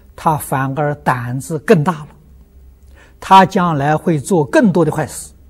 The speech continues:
使许许多多人受害，那么你这个宽恕是错误了。如果你要是警戒他、惩罚他，他以后不敢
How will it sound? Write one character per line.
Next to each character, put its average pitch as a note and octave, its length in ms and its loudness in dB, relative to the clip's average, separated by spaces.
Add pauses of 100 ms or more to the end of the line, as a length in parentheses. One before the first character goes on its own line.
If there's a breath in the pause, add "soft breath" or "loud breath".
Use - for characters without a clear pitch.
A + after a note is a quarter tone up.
(420 soft breath)
使 - 340 -4
许 C#4 360 0
许 G#3+ 260 2
多 F3 220 0
多 D#3 180 0
人 D3 180 -2
受 E3 160 -2
害， A3+ 300 -2 (1400 soft breath)
那 D3 160 -4
么 C3 100 -6
你 B2 280 -8
这 E3 120 -6
个 C3+ 140 -8
宽 D3+ 360 -2
恕 D#3 240 -8
是 A2+ 200 -12
错 - 320 -4
误 A2+ 240 -10
了。 F2+ 80 -18 (960 soft breath)
如 C4 380 8
果 F#3+ 240 6
你 D#3 200 0
要 F3 200 0
是 D3 420 -4
警 C#3+ 380 -2
戒 A3 200 -2
他、 - 100 -12 (440 soft breath)
惩 E3 340 4
罚 E3 260 6
他， A3+ 240 4 (680)
他 C3 200 -8
以 B2 180 -10
后 C#3+ 220 -8 (200)
不 A#3 240 -4
敢 B2+ 400 -6